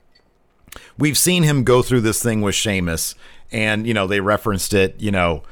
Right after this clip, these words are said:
the, the being the comedy guy has to stop at a certain point. He's gotta get serious, and that's why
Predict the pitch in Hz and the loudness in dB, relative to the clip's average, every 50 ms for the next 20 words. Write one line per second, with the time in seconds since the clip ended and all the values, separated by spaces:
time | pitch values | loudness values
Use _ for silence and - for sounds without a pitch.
0 | - - - - - 90 107 101 98 95 98 87 87 95 101 98 95 92 90 110 | -20 -20 -20 -18 -6 -4 0 0 0 0 -2 -4 -4 -4 -2 -2 -2 -2 -2 0
1 | 120 123 120 113 107 104 - 123 117 117 110 104 101 90 101 98 95 95 90 87 | 0 2 2 0 0 0 0 0 2 2 2 0 0 2 2 2 4 2 2 2
2 | 104 101 95 - - 95 - - - 98 92 87 - 92 87 - - 110 98 90 | 0 -2 -2 -4 -4 -6 -6 -2 0 0 0 0 -2 -4 -4 -2 -2 -2 -2 0
3 | - - 104 92 87 82 110 101 90 82 82 78 - - 135 127 110 98 87 - | 0 0 2 2 0 0 -2 -2 -2 -2 -4 -4 -4 -2 0 0 0 -2 -4 -6
4 | - 101 98 95 - 92 92 90 87 82 | -6 -8 -8 -8 -6 -4 -2 0 0 -2